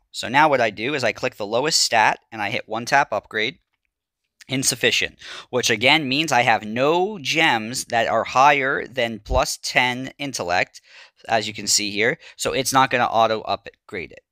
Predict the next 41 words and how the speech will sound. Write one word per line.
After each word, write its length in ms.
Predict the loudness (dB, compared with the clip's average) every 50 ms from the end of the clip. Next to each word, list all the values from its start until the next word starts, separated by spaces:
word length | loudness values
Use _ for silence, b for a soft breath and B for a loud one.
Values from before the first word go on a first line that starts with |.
| _ _ -2
I 100 | -2 -2
could 240 | 0 0 0 0 0
do 100 | 0 0
it 120 | 0 0
manually 580 | 0 0 0 0 0 -2 -2 -4 -4 -4 -4 -4
and 80 | -2
try 160 | 2 2 2 2
to 80 | 2
get 140 | 0 -2 -2
a 40 | 0
vitality. 680 | 0 0 0 0 0 2 2 2 2 0 -4 -6 -4
So, 160 | -4 -4 -2 -2
like, 180 | -4 -6 -8
if 100 | -8 -8
I 80 | -8 -8
did 220 | -6 -8 -8 -6
this, 480 | -2 -2 -2 0 0 -2 -2 -2 -4 -6 B B B B B B _ _
did 160 | -12 -12 -12
fusion, 640 | -10 -6 -6 -4 -4 -2 0 0 -2 -2 -4 -8 -12 _ -10
okay, 180 | -2 0 0
it 80 | 0 0
went 180 | -4 -8 -6 -4
spirit. 560 | -6 -4 -2 -2 0 2 2 2 0 0 -4 _ _ _
I 120 | -10 -10 -8
could 180 | -8 -8 -8
keep 220 | -8 -10 -12 -12 _
going 460 | -6 -6 -4 -4 -6 -6 -8 -8 -10
to 100 | -10 -10
try 260 | -4 0 2 2 2
and 80 | 0 -2
get 200 | -4 -4 -4 _
the, 220 | -6 -6 -6 -6 -8
the 80 | -10
best 340 | -4 -4 -2 -2 -2 -4 -2
stats 280 | -2 -2 -2 -2 -4 -8
that 100 | -8 -8
I 120 | -8 -8
can 160 | -10 -14 -10
possibly 440 | -8 -6 -6 -6 -8 -12 -14 -16 -12
get. 280 | -6 -4 -4 -4 -4 -6 _ _ B B B B B B B B B B B B
Um, 540 | 0 2 4 4 4 2 2 0 -4 -8 -14